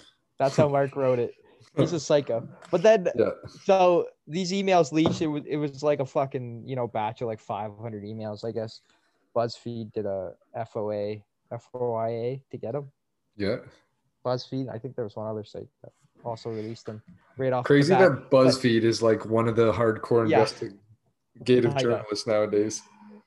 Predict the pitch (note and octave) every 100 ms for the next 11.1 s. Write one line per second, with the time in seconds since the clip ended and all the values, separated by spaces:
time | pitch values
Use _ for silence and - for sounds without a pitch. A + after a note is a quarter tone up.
0 | - C#3 D3+ C3+ A#2+ A#2 _ - _ -
1 | F#3+ F3 E3 G#3+ C#3+ E3+ D#3 A2+ C#3 C#3+
2 | C3+ D#3+ - D3+ D#3 C#3+ C#3+ C#3 D3+ G2+
3 | D#3+ D#3+ C#3+ C#3 D3 F3+ - G3 F3 F3
4 | F3+ E3+ D#3 F#3+ G3 F#3+ - - F3 E3+
5 | D#3+ D3 D#3+ E3 D#3 C#3 E3 E3+ E3+ D#3+
6 | - - D#3 D#3 D#3 D3 C3+ D3 D3+ A#2
7 | A2+ C#3 B2 C#3+ C#3 C#3+ C#3 B2+ C3 D3
8 | C#3+ C#3 C3+ C3+ C3 - C3+ C3 A#2+ A#2
9 | B2+ C3 B2 B2 B2+ A#2+ A2+ B2 A#2+ A2+
10 | C3 C3 B2 A#2+ A#2 - - A#2+ A2 G#2
11 | C3+